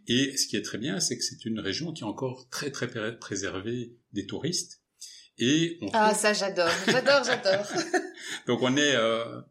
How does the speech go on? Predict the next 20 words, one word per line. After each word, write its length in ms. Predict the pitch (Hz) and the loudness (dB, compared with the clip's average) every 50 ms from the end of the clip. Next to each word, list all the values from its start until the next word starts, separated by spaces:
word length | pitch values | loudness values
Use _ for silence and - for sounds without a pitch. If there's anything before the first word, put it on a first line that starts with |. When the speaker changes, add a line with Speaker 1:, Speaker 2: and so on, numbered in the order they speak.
| _ - | _ -10
Speaker 1:
bien 260 | 131 107 - 151 147 | -8 -4 0 2 2
isolé 680 | 143 139 131 127 123 - 110 117 110 101 117 120 123 120 | 4 4 4 2 2 2 2 0 0 0 0 2 2 2
là-haut, 460 | 110 98 101 110 127 156 202 214 - - - - - - - - - _ _ _ _ - | 2 2 2 2 2 0 -2 -4 -6 -12 -20 -20 -20 -20 -20 -20 -20 _ _ _ _ -2
euh, 460 | 107 107 107 107 110 110 107 110 120 - - - | 0 2 4 4 2 0 -2 -4 -6 -8 -10 -6
tout 180 | - 131 127 120 | -6 -2 0 2
en 80 | 113 | 2
étant 420 | 107 101 - 131 127 127 117 - - | 2 2 2 0 2 2 2 0 -2
proche 580 | - - - 135 131 - - - - - _ - | -6 0 0 0 0 0 -4 -4 -6 -8 _ -12
des 140 | - 95 95 | -8 -6 -6
moyens 300 | 95 98 95 92 95 95 | -4 -4 -4 -4 -4 -6
de 60 | 92 | -6
communication 580 | - 101 95 92 92 90 90 92 - - - 98 | -6 -6 -6 -4 -4 -4 -4 -2 -4 -4 -4 -4
aussi, 260 | 90 90 - - 123 123 | -4 -4 -4 -4 -4 -6
parce 160 | - - - | -4 -6 -4
que 80 | - | -2
c'est 140 | 101 - - | -2 -4 -4
important 460 | 92 87 87 - 92 - - 110 104 104 | -4 -12 -12 -14 -14 -14 -12 -10 -8 -8
d'y 120 | 95 98 | -8 -8
arriver 300 | 90 - - 90 90 92 | -10 -8 -10 -10 -10 -10
facilement. 640 | 90 - 92 - - 95 90 107 127 175 180 - | -10 -6 -6 -6 -6 -6 -6 -6 -6 -6 -8 -12